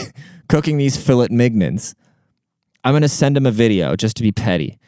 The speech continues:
Why is this an issue? Well, here's why. Okay, what, we're on slide six. This guy's still talking. One, you never compare events that were traumatic for a certain group of people,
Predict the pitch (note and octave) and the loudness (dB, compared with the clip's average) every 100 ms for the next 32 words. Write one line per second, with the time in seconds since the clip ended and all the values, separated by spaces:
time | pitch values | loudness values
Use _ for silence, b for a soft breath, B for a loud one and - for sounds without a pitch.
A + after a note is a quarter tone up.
0 | _ _ - D3+ F3+ F3 F3 A#2+ C3+ - | _ _ -2 0 2 0 0 0 0 0
1 | E2+ C2 G2+ G2+ A#2+ B2 A#2 G2+ D#2 - | 0 0 0 2 2 2 2 -2 -2 -6
2 | b b - A#2 A2 B2+ C3+ B2+ B2+ - | b b -2 2 4 2 2 2 0 -2
3 | C3 B2 G#2+ - A2 A#2 C3 D3 C#3 - | 0 0 -2 -2 -2 0 -2 2 2 0
4 | - C#3 B2+ B2 A#2+ G#2+ - C2+ - _ | -2 2 2 2 0 -2 -4 -8 -10 _
5 | _ _ _ _ _ _ _ _ _ _ | _ _ _ _ _ _ _ _ _ _
6 | _ _ _ - D3 E3 G#2 F#2 A2 A2 | _ _ _ 0 2 4 2 0 0 2
7 | A2 A2+ A#2 C#3 F3 F3+ F#3 - - D3 | 2 0 -2 2 2 2 -2 -2 0 0
8 | D#3+ D3 C3 A#2+ B2 A2+ A2+ A2 G#2+ - | 2 2 2 2 0 0 0 2 0 0
9 | G#2+ A2 A2+ - A2+ - B2+ F#2 A#2+ A#2 | 0 0 -2 0 -2 0 0 0 -2 -4
10 | - - - G#2+ A2 G#2 | -4 -8 -2 0 2 0